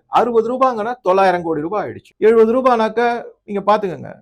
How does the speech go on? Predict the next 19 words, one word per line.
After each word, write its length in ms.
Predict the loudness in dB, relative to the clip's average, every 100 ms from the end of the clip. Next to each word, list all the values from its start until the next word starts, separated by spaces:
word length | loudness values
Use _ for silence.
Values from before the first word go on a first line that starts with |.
| _
ஆயிரத்தி 540 | 0 2 2 -2 -2
ஐம்பது 380 | 0 0 -4 -4
கோடி 220 | -2 -2
ஆயிடும். 240 | -2 -6 -6
அப்ப 180 | -2 0
அந்த 140 | 4
ஆயிரம் 480 | 4 4 2 0 -2
கோடிங்கிறது 540 | -2 0 0 0 2 2
ஒரு 180 | 0
பெரிய 280 | -2 0 0
விஷயமே 380 | 0 -2 -6 -4
கிடையாது. 340 | -2 0 0
இவங்க 180 | -2 -4
ஈஸியா 420 | -2 -2 0 0 0
செஞ்சிருக்கலாம். 540 | -2 -2 -6 -6 -10 -6
ஆனா 260 | -2 0
இவங்களுக்கு 460 | 0 0 0 0 -2
என்ன 340 | -2 -2 -2
அப்படின்னா, 420 | -2 -2 -6 -10